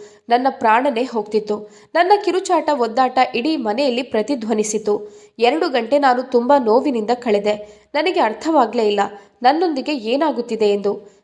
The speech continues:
ನಾನು ಸಂತೋಷದಿಂದ ನನ್ನ ಸುರಕ್ಷತೆಯನ್ನು ಬಯಸಿ ವಿನಯ್ನೊಂದಿಗೆ ಮದುವೆಯಾಗಿದ್ದೆ. ಆದ್ರೆ ಅವನು ಎಲ್ಲಿಗೆ ಹೋದ ಎಂದು ನನಗೆ ಗೊತ್ತಿಲ್ಲ. ಆ ಹೆಂಗಸರ ಆಸರೆಯಲ್ಲಿ ನನ್ನನ್ನು ಬಿಟ್ಟು ಹೋಗಿದ್ದ.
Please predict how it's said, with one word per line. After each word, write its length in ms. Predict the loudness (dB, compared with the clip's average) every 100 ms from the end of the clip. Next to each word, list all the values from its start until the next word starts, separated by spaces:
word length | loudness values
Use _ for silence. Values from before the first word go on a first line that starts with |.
| 0
ನಾನು 240 | 2 2
ಸಂತೋಷದಿಂದ 720 | 0 -2 -2 -2 -2 -4 -2 0
ನನ್ನ 200 | 2 0
ಸುರಕ್ಷತೆಯನ್ನು 720 | -2 -2 -2 -4 -2 -2 0
ಬಯಸಿ 760 | 2 2 2 -2 -4 -4 -16 -2
ವಿನಯ್ನೊಂದಿಗೆ 640 | 2 6 4 4 0 0
ಮದುವೆಯಾಗಿದ್ದೆ. 1000 | 0 0 0 2 2 0 -2 -2 -2 -14 _ _
ಆದ್ರೆ 240 | 0 2 2
ಅವನು 340 | 2 0 0
ಎಲ್ಲಿಗೆ 380 | 0 0 -2 -2
ಹೋದ 260 | 0 2
ಎಂದು 260 | 2 0 -2
ನನಗೆ 260 | -4 -4 -4
ಗೊತ್ತಿಲ್ಲ. 400 | -4 -2 0 0 -2 -10 -20 -8 0
ಆ 80 | 2
ಹೆಂಗಸರ 480 | 2 0 0 0 2
ಆಸರೆಯಲ್ಲಿ 560 | 2 2 0 0 0 0
ನನ್ನನ್ನು 340 | -2 -2 -4
ಬಿಟ್ಟು 280 | -2 -2 -2
ಹೋಗಿದ್ದ. 380 | -2 -2 -2